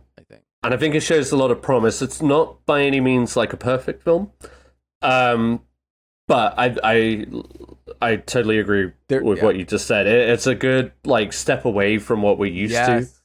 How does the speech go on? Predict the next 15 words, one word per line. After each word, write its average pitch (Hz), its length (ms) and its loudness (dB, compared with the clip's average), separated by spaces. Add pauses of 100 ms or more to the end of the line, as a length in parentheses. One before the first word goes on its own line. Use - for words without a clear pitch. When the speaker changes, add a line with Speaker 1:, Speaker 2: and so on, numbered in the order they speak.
Speaker 1:
yeah. 104 240 -4
Speaker 2:
for 113 100 2
him. 127 320 0 (360)
Speaker 1:
Full 190 180 4
of 185 60 2
Speaker 2:
And, 143 100 4
Speaker 1:
intention. 117 380 0
Speaker 2:
and 120 200 -2
Speaker 1:
Full 147 160 0
of 165 80 -4
intention, 104 560 -10
Speaker 2:
f-, 82 60 -8
Speaker 1:
yeah. 78 240 -10
Speaker 2:
exactly. 139 760 0
So, 139 420 0